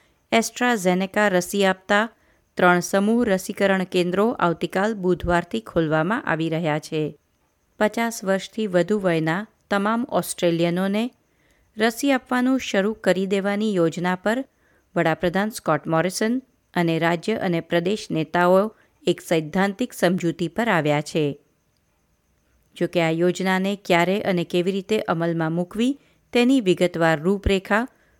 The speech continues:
ગુરુવારે યોજાનાર પ્રધાનમંડળની બેઠકમાં નક્કી થશે, જ્યારે રસીના જથ્થા અને વિતરણની વિગતો પર ચર્ચા કરવામાં આવશે.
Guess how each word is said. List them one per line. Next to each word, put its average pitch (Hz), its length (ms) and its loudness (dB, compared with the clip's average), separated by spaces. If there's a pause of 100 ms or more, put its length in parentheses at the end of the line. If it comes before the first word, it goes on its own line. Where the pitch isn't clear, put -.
(140)
ગુરુવારે 220 600 4
યોજાનાર 196 540 0
પ્રધાનમંડળની 170 880 0
બેઠકમાં 190 560 -2
નક્કી 170 280 -4
થશે, 202 540 -2 (840)
જ્યારે 165 340 0
રસીના 170 480 0
જથ્થા 185 560 0 (360)
અને 175 200 0
વિતરણની 214 640 0
વિગતો 175 420 0
પર 226 200 -4
ચર્ચા 160 400 -2
કરવામાં 160 540 0
આવશે. 151 500 -2